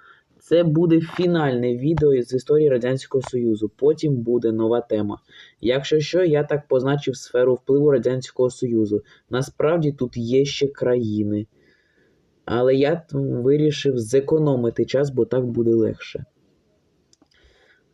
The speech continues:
Радянський ствої-, Союз створив так званий Варшавський договір, а країни Британія, Франція і Сполучені Штати — нато.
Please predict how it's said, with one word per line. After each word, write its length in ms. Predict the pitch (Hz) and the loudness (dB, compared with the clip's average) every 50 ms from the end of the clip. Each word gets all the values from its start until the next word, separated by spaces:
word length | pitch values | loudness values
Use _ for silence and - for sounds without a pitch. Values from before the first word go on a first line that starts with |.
| _ _ _ - | _ _ _ -10
Радянський 600 | - 73 104 127 135 156 165 180 170 - 170 160 | -6 -2 0 0 2 2 0 -2 -2 -2 -4 -4
ствої-, 460 | 160 - 135 143 151 160 - - - - | -2 -2 -2 0 0 0 -2 -4 -8 -14
Союз 380 | - - 143 139 156 180 190 - | -6 -2 0 0 2 0 0 -2
створив 360 | - 127 127 135 147 151 147 | -2 -2 0 2 2 0 0
так 140 | 147 127 127 | -2 -2 -2
званий 300 | 120 127 135 143 151 139 | -2 -2 0 0 2 2
Варшавський 520 | 135 120 - - 131 127 127 - - 135 | 0 0 0 0 0 -2 -2 -2 -4 -2
договір, 680 | 123 120 139 165 180 175 151 131 123 117 113 - - - _ _ _ _ - | 2 4 4 4 4 4 4 4 4 2 2 0 -2 -6 _ _ _ _ -4
а 180 | - 120 123 | -2 -2 -2
країни 840 | - - - 139 131 131 131 131 127 123 131 143 143 139 135 131 123 | -4 -4 -2 0 2 2 2 2 0 0 -2 0 0 0 0 -2 -2
Британія, 720 | 113 107 123 127 139 139 143 147 151 156 151 139 127 117 | -2 0 2 2 2 2 0 0 0 0 0 0 0 -2
Франція 640 | 113 - - 127 131 139 139 139 139 139 135 127 123 | -2 -2 -2 -2 0 0 0 0 -2 0 0 0 0
і 140 | - 120 117 | 0 -2 -4
Сполучені 560 | - - 127 131 135 127 - - 127 127 120 | -6 -4 -2 -2 -2 -2 -4 -4 -6 -6 -6
Штати — 500 | - - - 143 156 160 160 139 123 113 | -6 -4 -2 -2 -2 0 0 0 0 0
нато. 640 | 113 120 127 123 117 107 104 - - 101 107 110 | 0 -2 -2 -2 0 -2 -2 -2 -4 -4 -4 -4